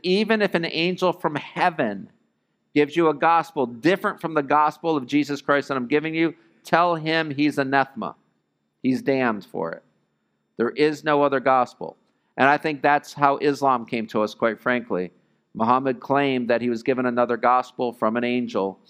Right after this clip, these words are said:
And, and, and Muhammad had Galatians one eight. This was written seven hundred years before Muhammad.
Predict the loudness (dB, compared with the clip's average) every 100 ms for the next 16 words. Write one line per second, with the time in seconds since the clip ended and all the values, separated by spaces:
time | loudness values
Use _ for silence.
0 | -20 -20 -20 _ -6 -4 -4 -2 -2 -2
1 | -2 -2 -2 -6 -18 -20 _ _ _ _
2 | _ -4 -2 0 0 2 0 0 0 0
3 | -2 0 -2 -4 -8 -4 -2 -2 -4 -8
4 | -14 -20 _ _ _ -8 -2 -2 0 0
5 | -2 -6 -2 0 0 0 0 0 0 -4
6 | -8 -2 -2 -2 -4 -4 -8